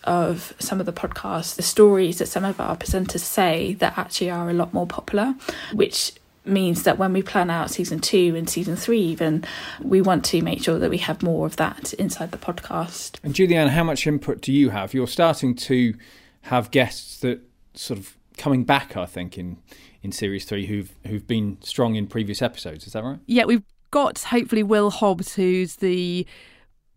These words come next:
Speaker 3: Chief Investment Officer for Barclays Wealth, joining us again. He has been one of our standout guests. He's really, really good fun,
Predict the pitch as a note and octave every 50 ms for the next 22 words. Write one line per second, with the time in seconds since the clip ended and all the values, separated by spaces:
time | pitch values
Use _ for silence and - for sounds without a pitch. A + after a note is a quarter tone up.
0 | _ - _ - - B3 A#3 - A3+ G3+ - G#3+ G#3 - - G3+ F#3 - F#3 D#3+
1 | F3 - G3 F3 F#3 E3 - F3+ F3+ E3 - G3 F#3 D3+ E3+ F#3 F3+ F3 D#3 -
2 | - F#3+ F3+ F3 F3 E3+ - E3+ F3+ F3 E3+ E3+ E3 A3 B3 B3 A3+ A3+ - -
3 | G#3+ G#3 G3 G3+ F#3+ F#3 F#3+ F3+ - - G#3+ G3 F#3+ F3+ F3 - - - F3 F3+
4 | E3+ - - - - F#3+ G#3 G3 F#3+ F#3+ G3+ G#3+ G#3 G#3 G3 G3 F#3+ F#3 F#3 F3+
5 | F3 F3 F3 - F3 D#3+ - - F#3 F3+ F3 E3+ E3+ E3+